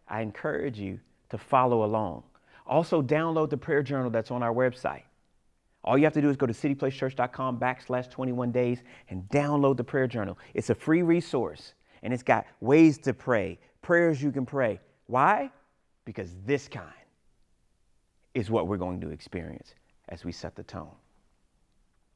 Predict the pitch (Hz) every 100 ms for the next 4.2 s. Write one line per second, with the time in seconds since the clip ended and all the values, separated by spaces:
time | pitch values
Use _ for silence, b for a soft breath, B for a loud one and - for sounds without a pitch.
0 | _ _ _ _ _ _ _ - 156 -
1 | 185 196 180 - 135 151 147 147 156 -
2 | 156 165 160 170 - - - - 180 170
3 | 147 143 135 - 165 151 139 123 160 147
4 | 131